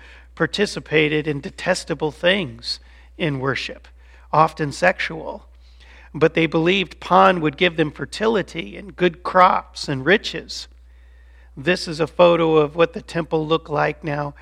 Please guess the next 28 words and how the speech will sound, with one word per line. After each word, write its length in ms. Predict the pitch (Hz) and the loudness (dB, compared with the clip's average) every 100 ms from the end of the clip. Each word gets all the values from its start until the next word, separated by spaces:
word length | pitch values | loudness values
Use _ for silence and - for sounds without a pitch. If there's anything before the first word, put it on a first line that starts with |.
| - - - | -20 -20 -6
um, 240 | 170 139 | -4 -2
back 360 | 123 160 160 - | 2 4 4 2
in 180 | 156 139 | -8 -6
Jesus' 680 | 143 202 226 190 139 156 - | -4 0 0 -2 -10 -14 -12
day, 460 | 170 - - - - - - - - - - | -10 -8 -10 -16 -20 -20 -20 -20 -20 -20 -18
a 60 | 135 | -12
description 580 | 139 - 170 - - 143 | -10 -8 -6 -6 -8 -14
of 160 | 147 | -16
it. 220 | 127 - - - - - - - | -20 -20 -20 -20 -20 -20 -18 -4
Notice 500 | 156 185 202 175 - | 2 4 4 0 -2
that 200 | 165 185 | -2 2
there 220 | 175 165 | 4 4
is 160 | 147 | 0
a 80 | 160 | -6
cave 840 | - - 185 208 196 151 165 - - | -12 -6 -2 0 -2 -6 -14 -20 0
behind 640 | 170 - 185 180 156 139 | 0 2 2 2 0 -6
part 440 | - 180 196 190 - | 0 6 8 6 -2
of 140 | 180 | -12
the 80 | 151 | -10
temple 540 | - - 202 - 147 | -10 -6 -6 -4 -4
on 160 | 143 139 | -4 -6
the 100 | 135 | -8
left. 560 | 170 208 - - - - - - - - - - - - - - | -8 -8 -10 -18 -20 -20 -20 -20 -20 -20 -20 -20 -20 -20 -20 2
That 240 | 180 190 | 4 4
is 120 | 175 | 2
important. 760 | 160 151 - 185 220 196 - - - - - - - - - - - | -6 -8 -4 -2 -2 -10 -20 -20 -20 -20 -20 -20 -20 -20 -20 -18 -4
If 160 | 202 - | -2 -2
we, 220 | 190 | -6